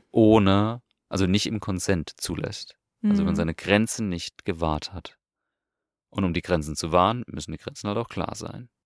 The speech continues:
Speaker 2: Ja.
Speaker 1: Also wenn, wenn's einen Täter gibt, dann gibt's auch immer ein Opfer. Und entweder das Opfer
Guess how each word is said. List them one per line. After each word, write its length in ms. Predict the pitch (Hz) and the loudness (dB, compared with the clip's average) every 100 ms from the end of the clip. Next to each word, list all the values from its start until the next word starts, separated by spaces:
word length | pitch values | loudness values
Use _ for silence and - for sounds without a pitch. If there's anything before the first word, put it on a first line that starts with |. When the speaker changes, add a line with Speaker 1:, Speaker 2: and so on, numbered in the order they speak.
| _ | _
Speaker 2:
Ja. 140 | 226 220 _ _ _ - | -4 -4 _ _ _ -6
Speaker 1:
Also 300 | 82 85 80 | -2 0 2
wenn, 280 | 85 82 82 | 0 -2 -4
wenn's 160 | 82 80 | -6 -6
einen 80 | |
Täter 240 | - 98 113 | 0 2 2
gibt, 300 | 117 - - - - - | 0 -2 -12 -20 -20 -14
dann 120 | 87 | -8
gibt's 200 | 82 - | -6 -4
auch 100 | 82 | -2
immer 160 | 82 85 | 0 0
ein 40 | |
Opfer. 420 | 82 87 123 120 - _ _ - - - - _ _ | 0 0 0 0 -4 _ _ -20 -20 -20 -20 _ _
Und 680 | 87 85 82 80 - - - _ - | -2 -2 -2 -6 -10 -16 -20 _ -4
entweder 400 | 101 87 92 92 | -2 2 6 6
das 140 | 90 - | 4 0
Opfer 520 | 87 - 87 85 | -4 2 4 4